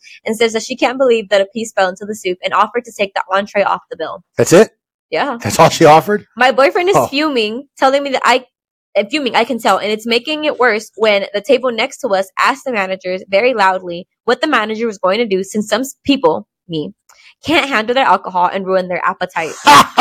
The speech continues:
Speaker 1: I wanted to crawl under the table. My boyfriend hurries to pay and leads me out to the car. I'm crying in the car, and my boyfriend tells me that I probably did vomit because I was drinking. I had one glass of Moscato, but I do have gastroparesis, I'm not sure what that is.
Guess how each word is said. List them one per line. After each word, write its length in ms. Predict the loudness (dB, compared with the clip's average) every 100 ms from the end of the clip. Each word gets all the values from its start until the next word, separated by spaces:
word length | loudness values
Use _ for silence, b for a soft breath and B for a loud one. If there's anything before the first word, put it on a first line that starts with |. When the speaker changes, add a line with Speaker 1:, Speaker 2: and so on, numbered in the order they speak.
| 0 2 4 6 4 2 -2 b b b
Speaker 1:
I 80 | 4
wanted 280 | 4 4 2
to 100 | -2
crawl 340 | 2 6 6
under 220 | 4 0 -4
the 80 | -2
table. 420 | -2 0 -2 2
My 120 | 2
boyfriend 380 | 4 2 0 -2
hurries 260 | 2 0 0
to 100 | -2
pay 300 | 0 0 0
and 160 | -4
leads 220 | -6 -6
me 100 | -2
out 140 | -2 -4
to 80 | -8
the 80 | -4
car. 300 | -2 -2 -6
I'm 120 | -8
crying 260 | 0 0 0
in 80 | -6
the 80 |
car, 240 | 2 4 4
and 100 | 0
my 100 | -2
boyfriend 360 | 0 -2 -6 -10 b _
tells 180 | -2 0
me 100 | 0
that 100 | 0
I 20 | 2
probably 200 | 0 0
did 180 | -2 0
vomit 240 | 0 -2
because 220 | -16 -8
I 100 | -6
was 160 | -6 -10
drinking. 260 | -16 -16 _ -6
I 60 | 0
had 180 | 0 2
one 200 | -2 0
glass 260 | 0 0
of 60 | -4
Moscato, 540 | -8 0 2 2 -2 -6 b -2
but 80 | 0
I 100 | 0
do 180 | -2
have 260 | 0 0 2
gastroparesis, 1120 | 0 0 -2 -6 -2 -2 -2 -4 -8 -8 -14 _ _ -8
I'm 180 | -6 -4
not 160 | -6
sure 100 | -6
what 100 | -10
that 100 | -10
is. 120 | -16